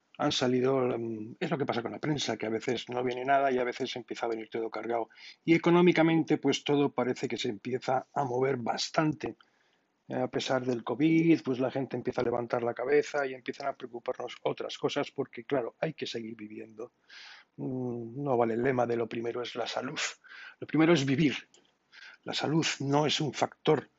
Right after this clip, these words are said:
fundamentalmente primario, ¿eh? Pero bueno, entonces no me resisto, no podré colgaros los, eh, no sé cómo voy a hacer para colgaros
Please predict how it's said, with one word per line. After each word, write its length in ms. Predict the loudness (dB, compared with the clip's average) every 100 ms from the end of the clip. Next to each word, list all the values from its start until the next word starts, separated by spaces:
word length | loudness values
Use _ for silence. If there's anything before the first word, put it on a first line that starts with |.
| _ -20 -8
fundamentalmente 1400 | 6 8 10 6 4 -4 4 4 6 2 2 0 0 -2
primario, 760 | 0 4 4 2 -6 -10 -14 _ _ _ _ _ _ _
¿eh? 220 | -4 -4 -4 _ _ -20 _ 2
Pero 160 | 6
bueno, 240 | 8 6 -2 _ -20 -14
entonces 360 | -4 0 0 4
no 100 | 6
me 120 | 8
resisto, 520 | 8 6 4 4 2
no 200 | 4 4
podré 260 | 6 6 6
colgaros 460 | 4 6 6 4
los, 340 | 4 2 2 0
eh, 40 | 0 0
no 320 | 0 -4 -4 -2
sé 160 | 0
cómo 180 | 4 4
voy 120 | 4
a 40 | 2
hacer 220 | 0 0
para 200 | 0 2
colgaros 640 | 0 2 2 2 -2 -10